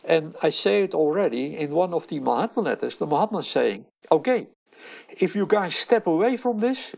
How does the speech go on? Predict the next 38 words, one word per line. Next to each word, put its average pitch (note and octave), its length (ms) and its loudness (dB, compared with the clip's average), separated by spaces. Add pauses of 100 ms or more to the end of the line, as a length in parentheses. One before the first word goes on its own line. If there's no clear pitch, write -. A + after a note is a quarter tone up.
we G3 220 0
stop - 480 2
with G#3+ 160 2
the G3 100 -2
complete B3+ 460 0
society." B3 680 0 (380)
So F#3 160 2
it D#3+ 100 -2
was F3+ 180 0
not F#3 160 -2
a - 20 -2
matter, D#3+ 320 2 (400)
"We C#3+ 80 0
stop - 320 2
with D#3 160 0
the D#3+ 120 2
branches D3 600 0
or D3 320 2
with C#3 200 -2
the B2+ 60 -2
groups E3+ 340 2
here D3+ 360 0
or C3+ 140 2
with C#3+ 140 0
the B2 40 -8
groups B2 300 -2
there." A3+ 280 2 (300)
No, D#3 140 4
we G3 100 0
stop G#3+ 260 2
with F3 120 -4
the D#3 80 -2
complete C#3+ 420 0
society. A#3 600 -2 (560)
Because F3 500 0 (640)
this A3+ 480 0
is E3 180 2
a D3 300 -8